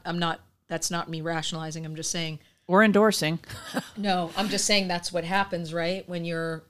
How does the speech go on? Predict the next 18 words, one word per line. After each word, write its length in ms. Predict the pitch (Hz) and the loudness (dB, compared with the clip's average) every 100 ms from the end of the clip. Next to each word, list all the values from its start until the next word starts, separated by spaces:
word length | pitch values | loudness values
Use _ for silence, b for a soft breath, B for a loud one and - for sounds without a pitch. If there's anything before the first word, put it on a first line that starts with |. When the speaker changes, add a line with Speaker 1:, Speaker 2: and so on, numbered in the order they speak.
| _ _ _ - | _ _ _ -20
Speaker 2:
Mm-hmm. 160 | 190 254 | -18 -14
Speaker 1:
it's 140 | 175 - | -6 -2
survival 580 | 185 165 170 185 175 156 | 0 0 2 2 0 -6
mode. 380 | 151 151 147 143 _ _ B B B B B B _ | -6 -8 -10 -14 _ _ B B B B B B _
Speaker 2:
Yeah, 220 | 190 143 | 4 4
we're 140 | 135 160 | 4 2
just 160 | 180 | 4
talking 260 | 180 160 156 | 4 4 4
about 320 | 147 135 - | 4 2 2
people 440 | - 170 135 120 | 0 0 2 0
and 120 | 139 139 | 0 0
what 140 | 139 | 0
happens. 680 | 131 131 - 113 147 - - | 0 -2 -4 -8 -8 -10 -12
Speaker 1:
Mm-hmm. 240 | 156 147 | -6 -2
Speaker 2:
Um, 500 | 135 135 131 131 147 _ | -2 -2 -2 -4 -8 _
Speaker 1:
People's 240 | 196 175 165 | -12 -8 -6
reactions 600 | 170 175 - 190 165 - 175 | -4 -4 -6 -8 -8 -8 -6
to 680 | 165 160 156 156 147 135 | -6 -8 -10 -10 -12 -14